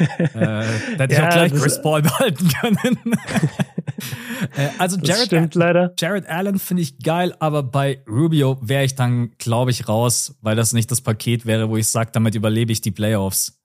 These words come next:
Speaker 1: Also das,
Speaker 2: Mhm.
Speaker 1: äh, das wäre dann mein, da würde ich dann mein Veto einlegen und würde sagen, nee, das, das reicht mir nicht. Ähm, ich gehe gerade auch mal durch, welche Teams.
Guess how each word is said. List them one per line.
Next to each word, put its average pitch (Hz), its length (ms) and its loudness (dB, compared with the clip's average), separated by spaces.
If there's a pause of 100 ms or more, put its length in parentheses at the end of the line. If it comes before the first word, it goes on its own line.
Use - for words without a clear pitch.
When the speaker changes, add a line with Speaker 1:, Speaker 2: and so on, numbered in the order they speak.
Speaker 1:
Also 107 160 -4
das, 101 300 -2
Speaker 2:
Mhm. 135 200 2
Speaker 1:
äh, 131 260 2 (520)
das 117 240 -2
wäre 113 220 0
dann 107 260 0
mein, 101 500 -2 (1400)
da 131 120 2
würde 147 80 4
ich 131 80 0
dann 127 100 0
mein 123 180 2
Veto 123 240 0
einlegen 113 420 0
und 107 40 0
würde 107 160 0
sagen, 104 460 0
nee, 107 240 2 (240)
das, - 340 -2
das - 260 -2
reicht 104 280 -2
mir 110 100 0
nicht. 98 460 -2
Ähm, 110 560 2 (120)
ich - 80 -20
gehe 160 140 -2
gerade 170 320 -4
auch 160 160 -6
mal 165 200 2
durch, 165 460 -2
welche 135 300 -4
Teams. - 760 0